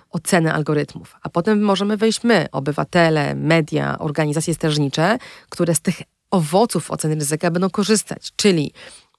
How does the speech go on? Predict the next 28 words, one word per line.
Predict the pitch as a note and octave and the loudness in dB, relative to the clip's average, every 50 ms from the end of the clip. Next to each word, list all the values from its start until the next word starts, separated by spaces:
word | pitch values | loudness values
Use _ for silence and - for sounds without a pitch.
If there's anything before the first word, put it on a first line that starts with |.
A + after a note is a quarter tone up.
| _ - | _ 0
nie | E3 E3+ | 0 2
będziemy, | E3 F#3 F#3 F3 A3+ A3 G3 D#3+ D3 - - - | 2 2 2 2 2 2 2 0 -2 -4 -6 -2
myślę, | D3+ D#3+ E3+ D#3+ - - D#3 | 0 0 2 0 0 -2 -2
musieli | D3 D3+ D3+ - - D#3 D3+ | -2 -2 -2 -2 -2 -2 -2
już | D3+ D3+ - | -4 -6 -4
czekać | - - F#3 - - - - | -2 -2 0 0 -2 -6 -6
na | - D3 | -6 -6
kolejnych | C3+ - D#3 D#3 D#3 D#3 D3+ D3 D3 C#3+ - - - - - - - - - - | -2 0 2 2 2 2 2 0 0 -2 -4 -8 -16 -18 -18 -20 -18 -16 -14 -10
Chrisów | - - - F3 D#3 - - D#3 - - | -4 0 2 2 2 2 0 -2 -2 0
Wiley, | D#3+ D#3 D3+ D3+ D3+ D3+ D3 C#3+ C#3+ C#3 C#3 C#3+ - | 2 2 4 4 4 4 2 2 2 0 0 -2 -2
Frances | - E3+ D#3 D#3 D3 - D#3 - | 0 0 0 0 0 -2 -4 -4
Hogan | - - D#3 D#3 D#3 D3+ C#3+ C#3 | 0 0 0 2 2 0 -2 -2
czy | C3+ - D#3+ | -4 -6 -8
Tristanów | D#3 - D#3+ D3 - D#3+ D#3+ D3+ | -6 -6 -4 -2 0 0 -2 -2
Harrisów, | - D#3+ D#3 D#3 D#3 - D#3+ C#3+ | 0 0 0 0 0 -2 -2 -2
którzy | - E3 D3 D3+ | -2 -2 -2 0
wychodzili | D3 D#3 D3 D#3+ D#3 D3+ F3+ F3+ E3 D3 | -2 -2 -2 -2 0 2 2 2 2 2
z | |
tych | - - C#3 | 0 -2 -4
firm | - - D#3 C#3+ | 0 0 0 0
i | D3 D3 | 0 0
mówili: | D3 D3+ D3+ D3+ D#3+ D3+ D3+ | 0 0 0 0 -2 -4 -4
„Słuchajcie, | D3+ - D3+ D#3+ E3 D#3+ - D3+ | -4 -4 0 0 0 0 0 -4
tam | - D3 C#3+ C#3+ | -4 -4 -4 -4
dzieją | C#3+ D#3 D3+ D3+ | -2 -2 -4 -4
się | C#3+ - | -4 -6
złe | D3 D3 D#3+ D#3 | -4 -2 -2 0
rzeczy, | D#3 D#3+ C#3 - - D3 D#3+ G#3 B3+ | 0 0 -2 -2 0 0 0 0 0